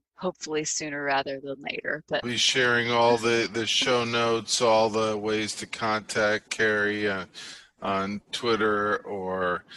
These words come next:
Speaker 2: Facebook, uh, or the various, uh, websites. Uh, what's one way, Carrie, you've been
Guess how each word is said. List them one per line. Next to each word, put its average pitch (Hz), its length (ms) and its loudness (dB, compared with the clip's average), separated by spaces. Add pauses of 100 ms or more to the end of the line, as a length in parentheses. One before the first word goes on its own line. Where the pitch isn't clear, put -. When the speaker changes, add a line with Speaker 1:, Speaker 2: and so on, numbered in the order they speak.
(320)
Speaker 2:
Facebook, 110 1000 0 (420)
uh, 92 600 0
or 95 380 -4
the 90 140 -10
various, 92 960 0 (140)
uh, 92 300 0
websites. 95 1120 0 (320)
Uh, 107 320 2
what's 127 420 0
one 143 280 2
way, 139 220 4
Carrie, 131 460 4
you've 127 260 0
been 123 360 0